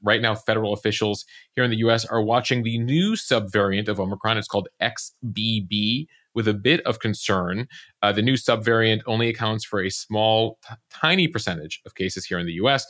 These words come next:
but it is showing up, uh, in testing of travelers at major international airports, as well as taken hold in India and Singapore.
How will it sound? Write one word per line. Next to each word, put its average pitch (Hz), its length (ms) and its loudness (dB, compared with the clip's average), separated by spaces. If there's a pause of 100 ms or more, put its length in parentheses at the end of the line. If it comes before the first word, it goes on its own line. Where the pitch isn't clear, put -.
(300)
but 117 120 2
it 110 180 -2
is 135 140 4
showing 110 360 2
up, 104 360 2
uh, 95 200 2
in 101 140 -2
testing 113 420 -2
of - 120 -4
travelers 98 580 -2 (340)
at 101 320 2
major 98 200 0
international 104 540 0
airports, 113 540 0
as 95 180 0
well 104 460 2
as 101 400 -2
taken 101 260 -2
hold 95 400 -4
in 92 180 -6
India 104 380 0
and 90 140 -8
Singapore. 113 600 -2